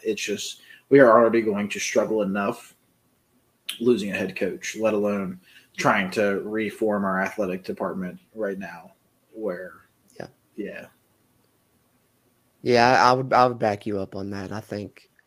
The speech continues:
Speaker 2: yes, Shane Lyons made this hire, but like I said, look, look around at anyone you talk to, and, and they thought this was a home run hire. And, you know, the best guy left available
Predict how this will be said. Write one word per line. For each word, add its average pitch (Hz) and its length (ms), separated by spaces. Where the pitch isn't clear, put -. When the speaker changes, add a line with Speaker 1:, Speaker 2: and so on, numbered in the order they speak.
Speaker 2:
yes, 131 260
Shane 127 220
Lyons 117 280
made 110 220
this 107 200
hire, 104 440
but 104 480
like 110 200
I - 20
said, 104 300
look, 120 240
look 135 220
around 113 680
at 117 120
anyone 113 400
you 101 80
talk 120 360
to, 104 260
and, 98 160
and 101 180
they 104 80
thought 104 240
this - 160
was 110 100
a 98 40
home 104 240
run 101 140
hire. 104 460
And, 92 160
you 95 80
know, 95 60
the 90 120
best 104 340
guy 104 260
left 101 320
available 104 680